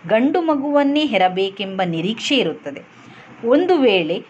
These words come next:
ಹೆಣ್ಣು ಮಗುವಿಗೆ ಜನ್-, ಜನ್-, ಆ, ಜನ್ಮ ನೀಡಿದರೆ ಅನೇಕ ಕುಟುಂಬಗಳಲ್ಲಿ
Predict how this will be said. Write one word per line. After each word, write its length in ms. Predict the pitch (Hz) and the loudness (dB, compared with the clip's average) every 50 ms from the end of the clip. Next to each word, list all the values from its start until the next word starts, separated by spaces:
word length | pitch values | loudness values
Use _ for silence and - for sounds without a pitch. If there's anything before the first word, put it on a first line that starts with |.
| - - | -8 -2
ಹೆಣ್ಣು 320 | - 294 311 359 381 381 | 0 0 2 2 0 -2
ಮಗುವಿಗೆ 440 | 339 269 214 196 185 180 175 175 165 | -2 -2 -2 -4 -6 -8 -8 -8 -8
ಜನ್-, 720 | 170 165 165 160 160 156 156 160 135 - - - 165 156 143 | -6 -4 -4 -4 -4 -6 -10 -12 -16 -18 -20 -20 -18 -10 -4
ಜನ್-, 480 | 175 214 208 208 202 185 139 139 - | -2 -2 -2 -2 -4 -6 -10 -14 -12
ಆ, 240 | 180 185 175 170 160 156 | -10 -6 -6 -4 -4 -4
ಜನ್ಮ 220 | 147 190 214 214 208 185 | -2 -2 0 0 0 -2
ನೀಡಿದರೆ 580 | 180 170 170 156 143 147 143 147 - - - - - - - | -2 -2 -4 -4 -6 -6 -4 -4 -4 -4 -6 -8 -16 -12 -8
ಅನೇಕ 440 | 170 190 220 247 302 349 415 415 427 427 - | -4 0 2 4 4 4 2 0 -4 -6 -4
ಕುಟುಂಬಗಳಲ್ಲಿ 960 | 277 247 247 - 240 233 233 226 202 165 165 156 147 143 143 156 226 294 | -4 -4 0 0 0 2 2 2 2 2 0 -2 -2 -2 -2 -4 -6 -10